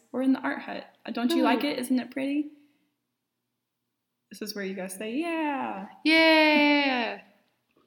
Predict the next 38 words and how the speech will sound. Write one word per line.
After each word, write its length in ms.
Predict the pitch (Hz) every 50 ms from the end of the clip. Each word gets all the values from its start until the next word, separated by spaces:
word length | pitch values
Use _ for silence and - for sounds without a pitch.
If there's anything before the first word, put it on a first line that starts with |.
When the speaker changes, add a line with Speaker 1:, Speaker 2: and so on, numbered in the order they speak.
| _ _ _ _ _ _ _ - - - - - - - - -
Speaker 1:
And 80 | 269 269
Speaker 2:
All 140 | 262 262
of 80 | - 247
our 120 | 240 240
listeners. 520 | 240 247 254 247 - - - 220 240 - 269 240
Speaker 1:
<laughs> 40 | - - - _ _ _ _ _ _ _ _ _ _ _ _ _ _ - - - - - -
They 80 | -
can 160 | 269 - 294 285
hear 180 | 311 302 302
us 160 | 247 247 -
right 160 | 247 226 - -
now 140 | 208 214
because 220 | 233 247 - 254 269
this 100 | 302 285
Speaker 2:
They 60 | 254
Speaker 1:
is 60 | 269 294
a 20 |
Speaker 2:
can 100 | 302 302
Speaker 1:
live 200 | 320 294 277 262
Speaker 2:
hear. 60 | 277 277
Speaker 1:
show. 200 | 208 214 247 240 - - - - - - - -
Speaker 2:
It 120 | 208 202
is. 320 | 233 240 226 - - - - _ -
Speaker 1:
It 160 | 254 262 226
is 180 | 247 311 320 -
technical. 420 | - 240 240 - 196 202 - 196 202
We 100 | 214 240
have 160 | 247 269 277
someone 220 | - 247 220 202
in 60 | 202 208
here 180 | 208 202 185
with 160 | 190 233 -
us. 180 | - 190 196 -
Tybalt, 280 | - - 233 254 233 -
you 80 | 233
wanna 100 | 233 233
say 160 | 240 240 240
hi? 240 | 240 233 247 262 247